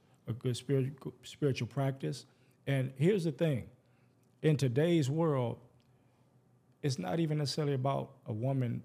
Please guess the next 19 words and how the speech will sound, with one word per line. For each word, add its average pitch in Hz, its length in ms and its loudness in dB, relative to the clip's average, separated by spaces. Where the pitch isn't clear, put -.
um, 113 380 -6
working. 147 460 -2
If, 139 340 -4
for 131 140 -4
me, 131 400 0
if 139 260 2
she's 165 300 -2
made 135 260 2
some 131 220 0
efforts, 127 320 -2
if 117 100 -6
she's 117 360 -6
maybe 113 160 -6
going 117 280 -4
to 113 60 -6
college 120 500 -2
or, 113 280 -6
or 117 100 0
whatever, 127 420 2